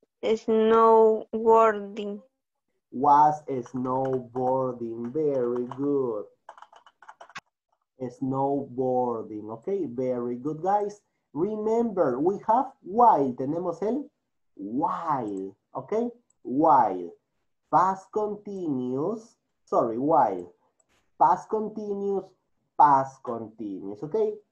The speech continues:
Speaker 2: very easy. While, past continuous, past continuous. Very good, Blanca. Let's see.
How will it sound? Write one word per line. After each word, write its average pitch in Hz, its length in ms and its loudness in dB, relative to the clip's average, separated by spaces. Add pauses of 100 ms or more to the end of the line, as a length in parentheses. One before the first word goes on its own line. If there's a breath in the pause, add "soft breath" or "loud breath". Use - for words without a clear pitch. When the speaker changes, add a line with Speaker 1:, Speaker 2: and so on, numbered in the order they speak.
(160)
Speaker 2:
very 123 600 -2 (140)
easy. - 200 -16
While, 160 720 2 (360)
past 156 300 2
continuous, 190 680 -6 (140)
past 123 280 -6
continuous. 104 640 -10
Very 143 400 -2
good, 135 260 -6
Blanca. 151 560 -2 (300 soft breath)
Let's 214 300 -2
see. 170 280 -2